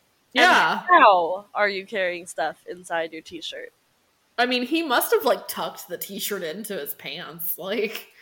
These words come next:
Speaker 1: Or is it, like, really tight? Like
Speaker 2: I,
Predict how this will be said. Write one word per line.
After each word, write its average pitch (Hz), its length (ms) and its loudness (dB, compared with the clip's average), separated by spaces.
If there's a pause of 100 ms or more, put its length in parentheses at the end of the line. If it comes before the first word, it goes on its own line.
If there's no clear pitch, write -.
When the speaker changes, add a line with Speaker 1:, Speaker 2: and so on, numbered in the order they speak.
Speaker 1:
Or 220 120 0
is 233 140 2
it, 226 80 0
like, 226 220 0
really 214 340 -4
tight? 208 600 -8
Like 190 440 -10 (240)
Speaker 2:
I, 220 160 0